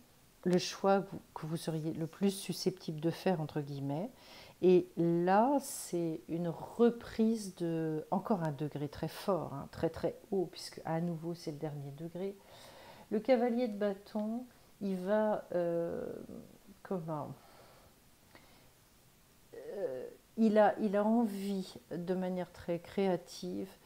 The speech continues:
de, de partir dans des, euh, alors au niveau relationnel, puisque là on est dans le sentimental, vous avez envie d'aller vivre quelque chose de très, très fort avec toutes les valeurs dont vous êtes porteur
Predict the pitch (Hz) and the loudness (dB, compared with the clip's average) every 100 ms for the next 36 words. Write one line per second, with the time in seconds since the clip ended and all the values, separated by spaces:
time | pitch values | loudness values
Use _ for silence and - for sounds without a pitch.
0 | - - - - 170 190 185 175 170 165 | -20 -20 -16 -10 -6 0 2 2 2 0
1 | 160 151 151 151 151 - - - - - | -2 -4 -4 -4 -6 -8 -14 -20 -20 -8
2 | 175 196 190 - 269 - - - - 220 | 0 0 0 0 0 0 -12 -16 -8 -4
3 | 226 233 - - - 175 175 175 170 160 | -2 -2 -8 -16 -16 -8 -2 -2 -2 -4
4 | 175 165 160 - - - - - - - | -4 -2 -4 -8 -20 -20 -20 -20 -20 -20
5 | - - - - - - - _ _ - | -20 -16 -12 -12 -14 -20 -20 _ _ 0
6 | 175 170 202 196 190 196 202 185 185 208 | 2 4 4 4 2 2 0 0 0 2
7 | 214 196 - - 170 170 156 147 156 - | 2 2 -2 -8 -6 -4 -4 -6 -8 -10
8 | 170 - 175 185 190 214 196 170 - - | -12 -8 -6 -6 -4 -2 -2 -6 -12 -20
9 | - - - - - 180 185 202 185 196 | -20 -20 -18 -12 -4 0 4 4 4 2
10 | - 208 202 185 196 196 180 175 170 180 | 2 2 2 -2 -4 0 0 0 -2 -4
11 | 165 165 165 - 175 160 160 - 214 214 | -4 -4 -6 -6 -8 -8 -10 -4 -2 -2
12 | - 175 - 165 160 165 160 160 - 202 | -6 -10 -6 -2 -2 -2 -4 -6 -8 -6
13 | - 180 175 170 165 156 156 156 - - | -2 2 2 0 -2 -6 -6 -8 -10 -12
14 | - - - 220 262 269 | -10 -6 2 2 2 -2